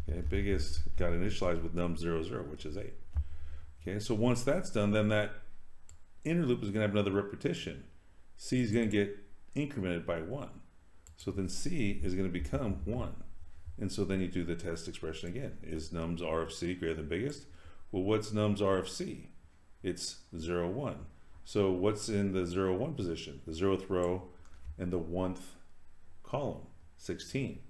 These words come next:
So that's true. So then biggest becomes num of R C, or nums of R C, excuse me.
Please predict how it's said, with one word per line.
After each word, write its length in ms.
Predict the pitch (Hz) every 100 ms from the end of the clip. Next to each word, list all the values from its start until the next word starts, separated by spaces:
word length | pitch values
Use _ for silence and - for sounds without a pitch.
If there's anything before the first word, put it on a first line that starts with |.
| - - - -
So 140 | -
that's 260 | 90 90 -
true. 260 | - 139
So 120 | 87 87
then 180 | 87
biggest 340 | 85 98 95 -
becomes 640 | 92 95 82 82 87 - - - - -
num 340 | 95 90 90 90
of 120 | 85
R 180 | 80 78
C, 420 | - 131 147 - - - - -
or 80 | -
nums 280 | 87 110 104
of 80 | 78
R 140 | 80
C, 160 | - 80
excuse 320 | 82 82 76
me. 140 | 87